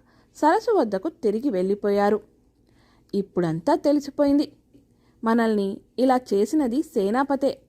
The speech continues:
అన్నాడు రాజు మంత్రితో. ఆ క్షణమే వారిద్దరూ కూడబలుక్కుని సరస్సు అవతలి తీరాన అరణ్యంలో నివాసం ఏర్పరచుకోవటానికి నిశ్చయించుకొని నిర్జనమైన ఆ అరణ్యానికి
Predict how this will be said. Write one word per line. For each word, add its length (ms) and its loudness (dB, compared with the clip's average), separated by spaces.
అన్నాడు 380 0
రాజు 380 0
మంత్రితో. 560 -2
ఆ 140 2
క్షణమే 600 0
వారిద్దరూ 560 0
కూడబలుక్కుని 1000 -2
సరస్సు 400 0
అవతలి 360 2
తీరాన 680 -2
అరణ్యంలో 720 2
నివాసం 600 -2
ఏర్పరచుకోవటానికి 960 -2
నిశ్చయించుకొని 920 -4
నిర్జనమైన 800 2
ఆ 160 -2
అరణ్యానికి 720 -2